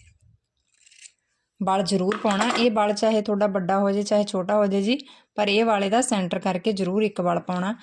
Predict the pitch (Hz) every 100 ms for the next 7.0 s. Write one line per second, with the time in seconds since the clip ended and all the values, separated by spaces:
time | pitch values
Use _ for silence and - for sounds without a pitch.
0 | - _ - 214 202 208 240 226 208 202
1 | 208 208 190 180 208 285 - - _ 190
2 | 190 190 220 196 170 185 175 180 156 185
3 | 170 _ _ _ _ _ _ _ _ _
4 | _ _ _ _ _ _ _ 214 220 254
5 | 285 - _ 214 214 233 214 - 220 208
6 | 196 196 196 185 196 208 233 233 214 269